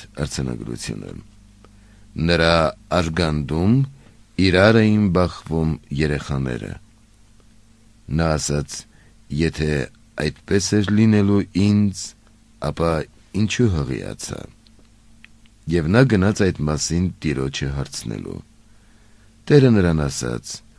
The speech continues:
Քո արգանդում երկու ցեղ կա, քո արգանդից երկու ժողովուրդ պիտի ծնվի, մի ժողովուրդը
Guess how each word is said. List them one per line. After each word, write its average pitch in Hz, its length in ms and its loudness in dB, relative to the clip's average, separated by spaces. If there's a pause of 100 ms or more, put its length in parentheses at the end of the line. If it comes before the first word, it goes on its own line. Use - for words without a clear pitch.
(520)
Քո 101 200 2 (100)
արգանդում 85 720 2 (640)
երկու 85 720 0 (240)
ցեղ 110 400 0 (160)
կա, 57 200 -6 (1040)
քո 107 220 4 (220)
արգանդից 80 840 0 (600)
երկու 85 520 0 (100)
ժողովուրդ 117 480 2 (100)
պիտի 78 340 -2
ծնվի, 64 420 -4 (1120)
մի 110 300 8
ժողովուրդը 101 840 2